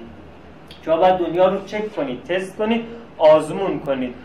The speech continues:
بنابراین این دوتا با هم ترکیب شده و ابجکتیویتی یا عینیت گرایی رو برای ما ساخته که کمک می‌کنه که دنیا برای ما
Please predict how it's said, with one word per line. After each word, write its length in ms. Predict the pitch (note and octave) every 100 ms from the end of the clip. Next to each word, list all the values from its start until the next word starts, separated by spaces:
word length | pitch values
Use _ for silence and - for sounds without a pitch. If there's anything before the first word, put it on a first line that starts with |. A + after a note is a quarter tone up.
| -
بنابراین 440 | F#3+ F#3 F#3 G#3 C4
این 200 | C#4+ D4+
دوتا 360 | A#3 A3+ A3+ B3+
با 100 | G3+
هم 360 | G#3 A3 G3 -
ترکیب 440 | E3 D#3+ E3 C#4+
شده 380 | - G#3+ G#3+ A3 - - -
و 40 | D#3+
ابجکتیویتی 960 | D#3+ E3 D#3 E3 E3 F3 D#3 E3+ -
یا 140 | F#3+ -
عینیت 580 | D#3+ D#3+ D#3 D#3 D#3
گرایی 380 | D#3+ D3 D3 F#3
رو 200 | G#3+ A3
برای 300 | - E3 F3+
ما 280 | F#3 G#3 A3 - - -
ساخته 640 | - D#3+ D3+ - A3+ C4
که 60 | A#3+ -
کمک 320 | F3 F#3+ G3 E3
می‌کنه 360 | D3 D3+ C#3+
که 80 | C#3
دنیا 420 | D3 D#3+ D#3 E3+
برای 340 | C#3+ D3 D3 C#3+
ما 220 | C#3+ C3